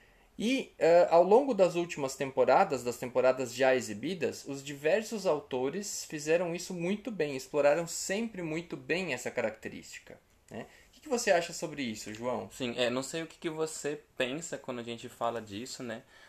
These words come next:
Speaker 2: Mas me vem muito na cabeça um dos primeiros episódios, né? Que é o segundo episódio que fala sobre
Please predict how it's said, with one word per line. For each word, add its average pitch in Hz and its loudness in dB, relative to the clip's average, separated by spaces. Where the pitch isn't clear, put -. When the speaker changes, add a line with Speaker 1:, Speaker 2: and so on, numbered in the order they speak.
Speaker 2:
Mas 117 -2
me 127 -2
vem 127 -6
muito 123 -6
na 156 -6
cabeça 131 -2
um 127 -6
dos 123 -12
primeiros 127 -8
episódios, 127 -4
né? 117 -8
Que 117 -6
é 117 -4
o 117 -4
segundo 127 -4
episódio 131 -2
que 131 -16
fala 117 0
sobre 117 -8